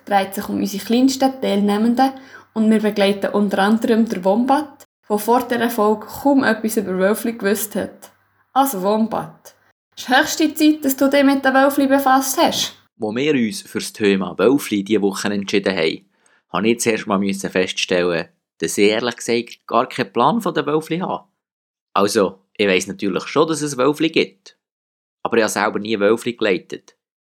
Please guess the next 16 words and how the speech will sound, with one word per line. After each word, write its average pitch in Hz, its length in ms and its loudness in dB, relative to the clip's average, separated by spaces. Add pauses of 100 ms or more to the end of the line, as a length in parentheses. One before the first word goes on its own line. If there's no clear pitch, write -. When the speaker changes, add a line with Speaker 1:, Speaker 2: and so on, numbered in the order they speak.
(140)
Speaker 2:
Und 101 260 -2
so 98 80 -12
die 98 120 -4
ganze 104 340 -2
Geschichte - 400 -4
rundherum, 110 340 -2 (120)
wie 110 120 0
das 90 220 -8
die - 80 -10
Wölfli 95 320 -6
entstanden 139 520 -4
sind, 139 220 0
was 101 140 -4
ihre 98 140 -2
Idee 107 380 2
ist, - 220 -6